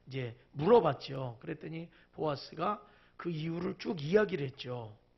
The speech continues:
"네가 좋은 걸 심었다. 네가 어머니를 어떻게 섬겼고 하나님을 네가 어떻게 섬겼고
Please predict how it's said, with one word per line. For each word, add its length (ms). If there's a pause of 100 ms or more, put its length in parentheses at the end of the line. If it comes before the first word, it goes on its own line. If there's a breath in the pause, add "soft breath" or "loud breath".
"네가 180
좋은 360
걸 180
심었다. 920
네가 180
어머니를 380
어떻게 220
섬겼고 760 (260 loud breath)
하나님을 440
네가 160
어떻게 240
섬겼고 760